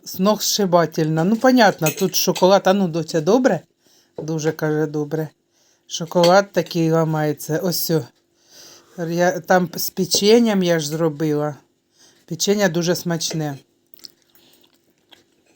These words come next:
Вкусно.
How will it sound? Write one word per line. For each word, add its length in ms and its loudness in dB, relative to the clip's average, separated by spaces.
Вкусно. 500 -2